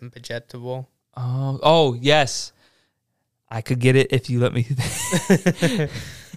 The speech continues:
Speaker 2: Yes, but I, I will figure that out. I mean,
Speaker 1: Yeah,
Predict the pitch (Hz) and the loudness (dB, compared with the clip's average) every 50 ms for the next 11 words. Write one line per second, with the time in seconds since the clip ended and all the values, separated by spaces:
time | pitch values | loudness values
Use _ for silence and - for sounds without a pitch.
0 | _ _ _ _ _ - 202 190 160 143 139 123 113 117 - - - 113 - - | _ _ _ _ _ -16 -14 -12 -6 -2 -2 -2 -2 -4 -6 -6 -6 -6 -6 -8
1 | 269 - - - _ _ _ _ _ _ _ _ _ _ _ _ - 123 135 - | -20 -20 -20 -20 _ _ _ _ _ _ _ _ _ _ _ _ 2 4 4 6
2 | - 131 139 147 156 151 - - 160 147 139 135 139 123 - _ _ _ _ _ | 6 6 6 6 4 4 4 2 0 0 0 -2 -2 -2 -4 _ _ _ _ _
3 | _ _ _ _ _ - - 127 123 120 110 107 - - _ _ _ _ _ _ | _ _ _ _ _ -4 -2 0 0 0 -2 -4 -6 -10 _ _ _ _ _ _
4 | _ - 127 127 123 123 120 117 160 156 156 160 156 | _ -4 -2 0 0 0 0 0 0 4 4 4 2